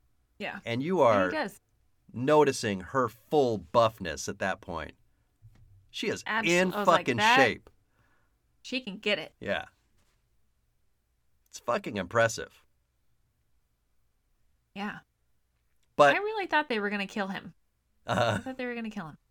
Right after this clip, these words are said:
Speaker 2: well, one of my, like, my last positive <laughs> point is that, the last positive point I wrote down was, "Oh, they're still gonna die. They're just in a raft in the middle of the sea.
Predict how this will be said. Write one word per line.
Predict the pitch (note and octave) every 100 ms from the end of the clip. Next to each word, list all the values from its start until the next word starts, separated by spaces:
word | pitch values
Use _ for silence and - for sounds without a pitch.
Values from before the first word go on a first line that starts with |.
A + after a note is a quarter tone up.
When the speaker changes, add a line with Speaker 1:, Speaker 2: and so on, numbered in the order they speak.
| _ _ _ _ _ _ _ _ _ _ _ -
Speaker 2:
well, | C3+ B2+ A#2+ - _ _ _
one | A2+ D3
of | C#3+
my, | C3+ C3 -
like, | A#2 A2+
my | A#2+ B2
last | B2 C3 -
positive | C3 A#2 A#2 G2+
<laughs> |
point | - - A2+ - D#3 - - - - - - -
is | D#3+ D3 A2+
that, | B2 A#2+ A2+ - - C#3+ - -
the | C#3+ C3
last | C3 A#2 -
positive | C3+ C3+ C3
point | G2+ B2+ B2+
I | B2
wrote | A2+ A2+
down | G#2+ G#2 G#2+
was, | G2+ G2+ F#2 - _ _ _ -
"Oh, | G#3 E3
they're | G#3+
still | - A3
gonna | C3 G2+
die. | E2+ B2+ E2 C#2 G2+ _ _
They're | -
just | G#3 G3+
in | E3+
a | A#2
raft | C3+ D3 -
in | G#2+
the | G#2
middle | B2+ C#3+
of | A2
the | F#2+
sea. | - B2 F#2+ -